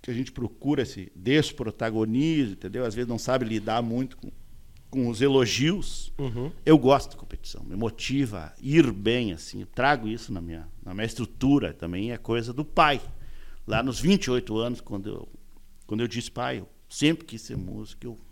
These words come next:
Speaker 1: vou ser músico daqui pra frente." Ele disse, "Vai e seja o melhor", ele disse. Sabe?
Speaker 2: Uhum.
Speaker 1: Depois, meu pai, já com oitenta anos, ele me disse assim, ó, "Vai e seja feliz",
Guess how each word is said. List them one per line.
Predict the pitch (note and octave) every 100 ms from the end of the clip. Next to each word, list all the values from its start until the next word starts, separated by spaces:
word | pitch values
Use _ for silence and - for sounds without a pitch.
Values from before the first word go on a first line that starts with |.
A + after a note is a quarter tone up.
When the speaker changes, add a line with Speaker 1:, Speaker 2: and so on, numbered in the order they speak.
| -
Speaker 1:
vou | A#2 C3+
ser | - A#2
músico | G2+ G2+ D3+ - -
daqui | D#3+ -
pra | A2+
frente." | - - - -
Ele | G#2
disse, | G#2+ B2 - A3+ - - - - - - - -
"Vai | G#2+ A#2 C3 G3
e | D#3+
seja | - D3
o | F3
melhor", | G3+ D#3 - - -
ele | - -
disse. | - - - - _ - - - - - - - - -
Sabe? | B2 C#3 - - -
Speaker 2:
Uhum. | A#2+ A2 A2+ E3 - - - - -
Speaker 1:
Depois, | C3+ C#3+ F#3 G#3+
meu | F#3
pai, | - E3 F3+
já | F#3
com | - D3
oitenta | C3+ - - A#3 B3+ A#3+
anos, | A#2+ A#2+ D#3 D#3+ G#2+ - - - - - _ - - - - _ _ -
ele | A#2 C3
me | B2 G#2+
disse | - G#2+
assim, | - - G2+
ó, | D#2 - - - -
"Vai | G2 A#2 D3+ E3 -
e | B2+
seja | - B2 B2+
feliz", | - A2+ F2 - - - - -